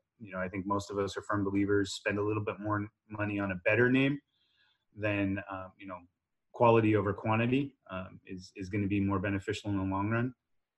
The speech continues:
Um, so yeah, to be kind of the mean one on today's panel, I,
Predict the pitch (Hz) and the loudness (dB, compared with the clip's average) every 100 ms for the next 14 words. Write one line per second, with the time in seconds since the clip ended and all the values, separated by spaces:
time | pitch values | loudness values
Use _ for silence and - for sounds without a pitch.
0 | _ _ _ 101 98 98 98 104 - 113 | _ _ _ -4 0 0 -2 -6 -4 0
1 | 104 101 - _ _ - 120 110 104 113 | 2 2 -2 _ _ -4 0 2 0 0
2 | 127 151 143 127 117 120 127 131 135 131 | 2 4 4 6 6 6 6 4 2 0
3 | - 113 110 120 120 120 127 127 123 113 | -2 -2 0 2 2 0 0 -2 0 -4